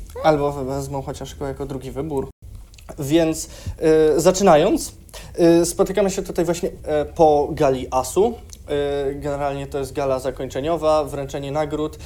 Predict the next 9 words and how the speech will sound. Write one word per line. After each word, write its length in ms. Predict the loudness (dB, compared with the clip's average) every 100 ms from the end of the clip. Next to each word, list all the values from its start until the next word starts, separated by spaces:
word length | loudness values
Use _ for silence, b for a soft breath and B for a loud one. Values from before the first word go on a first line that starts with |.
| B B -4
y, 60 |
po 140 | 0 0
wydarzeniu 840 | 2 0 0 -2 -2 -2 -4 -4
nazywanym, 680 | -4 -4 -2 -2 -2 -2 -4
które 360 | -6 -2 -2
nazywamy 600 | 0 -2 0 0 0 -2 -4
artystycznymi 640 | -6 -4 -6 -6 -4 -4 -4
spotkaniami 540 | -4 -4 -4 -4 -6
ósemki. 440 | -4 -4 -2 -6